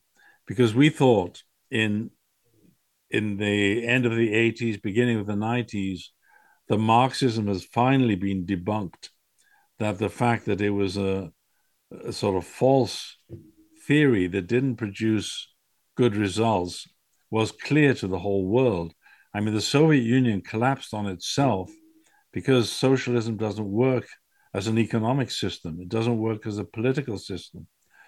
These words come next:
And it certainly doesn't satisfy the needs of the human being for spiritual content in their lives. But no, we were wrong. Marxism went underground. It became a cultural phenomenon in the West.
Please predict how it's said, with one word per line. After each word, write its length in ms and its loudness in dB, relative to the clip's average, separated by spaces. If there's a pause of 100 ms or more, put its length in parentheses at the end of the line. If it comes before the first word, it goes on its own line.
(400)
And 100 2
it 60 4
certainly 560 4
doesn't 300 -2
satisfy 640 -2
the 100 -2
needs 320 0
of 140 -6
the 100 -6
human 360 -4
being 500 -6 (400)
for 80 -2
spiritual 640 0
content 560 -6
in 100 -8
their 160 -6
lives. 640 -10 (800)
But 180 2
no, 240 6
we 220 6
were 180 4
wrong. 520 0 (100)
Marxism 580 2
went 220 2
underground. 800 -2
It 80 -8
became 360 -2
a 80 -2
cultural 460 -2
phenomenon 720 -4 (100)
in 200 -4
the 80 0
West. 560 -4